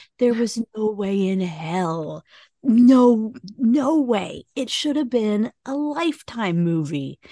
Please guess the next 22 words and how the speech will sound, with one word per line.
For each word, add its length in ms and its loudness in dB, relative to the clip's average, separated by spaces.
So 240 -4
for 220 0
him 300 2
to 180 0
show 420 -4
up, 460 -6
it 120 -6
was 220 -4
literally, 880 0
like, 240 -2
an 240 0
act 400 -4
of 160 0
God 420 0
that 200 -4
brought 300 -2
him 180 -6
there. 240 -6
He 220 -8
had 460 -2
to 120 6
be 280 4